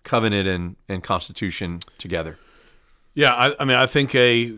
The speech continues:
Speaker 2: what you're trying to say is to people, you want it, you want it to be out in the open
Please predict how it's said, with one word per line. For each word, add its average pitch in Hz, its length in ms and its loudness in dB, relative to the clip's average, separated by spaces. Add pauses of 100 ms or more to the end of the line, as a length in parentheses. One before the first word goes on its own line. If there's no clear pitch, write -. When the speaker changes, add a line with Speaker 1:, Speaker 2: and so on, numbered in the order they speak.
(120)
Speaker 2:
what 127 240 -6
you're 143 80 -2
trying 180 220 2
to 165 80 2
say 135 240 2
is 127 100 0
to 120 100 -6
people, 117 420 2
you 120 80 2
want 151 120 2
it, 151 60 0
you 135 100 0
want 147 120 2
it 135 120 0
to 139 80 -2
be 117 540 2 (200)
out 131 240 4
in 139 100 0
the 127 160 2
open 104 720 0